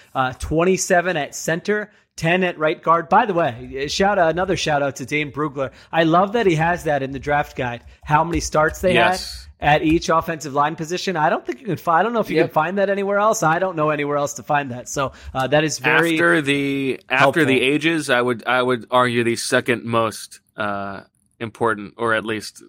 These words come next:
Speaker 2: my, my second favorite part of the, of the beast is, is that.
Speaker 1: Uh,
Speaker 3: I already
Speaker 1: I also
Speaker 3: respected
Speaker 1: do
Speaker 3: Dane quite a bit.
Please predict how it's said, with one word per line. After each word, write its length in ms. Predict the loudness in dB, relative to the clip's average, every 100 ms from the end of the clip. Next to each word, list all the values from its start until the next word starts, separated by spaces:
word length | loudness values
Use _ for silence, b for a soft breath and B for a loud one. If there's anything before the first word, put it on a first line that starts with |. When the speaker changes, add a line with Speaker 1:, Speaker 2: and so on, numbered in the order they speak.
| _
Speaker 2:
my, 380 | -2 2 4 2
my 260 | 2 2 2
second 320 | 0 -2 -2
favorite 260 | -6 -6 -4
part 300 | -6 -6 -10
of 180 | -14
the, 220 | -12 -10 -10
of 140 | -10
the 80 | -10
beast 360 | -10 -10 -12
is, 300 | -14 -14 -16 -16
is 180 | -16 -12
that. 260 | -12 -14 _ _
Speaker 1:
Uh, 200 | 0 0 -2 b b -2
Speaker 3:
I 180 | 2
already 300 | 4 4 6
Speaker 1:
I 40 | 4
also 200 | 2 2
Speaker 3:
respected 220 | 2 4
Speaker 1:
do 80 | 2
Speaker 3:
Dane 220 | 2 0
quite 220 | 0 0 0
a 40 |
bit. 360 | 0 0 0